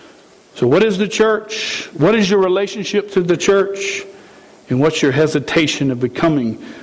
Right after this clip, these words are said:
a member of the church? I want us nothing more to be than that church in Acts.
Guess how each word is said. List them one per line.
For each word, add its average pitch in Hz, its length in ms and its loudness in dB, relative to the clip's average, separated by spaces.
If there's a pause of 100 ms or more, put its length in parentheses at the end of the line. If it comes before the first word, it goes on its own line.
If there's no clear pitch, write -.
(140)
a - 80 2
member 143 260 2
of 120 80 -4
the 117 100 -4
church? - 680 -8 (640)
I 165 120 2
want 175 180 4
us 147 180 -4
nothing 160 460 2
more 156 180 0
to 135 100 -4
be 131 460 -2 (1200)
than 139 180 2
that - 360 -4
church - 400 0
in - 100 -8
Acts. - 540 -4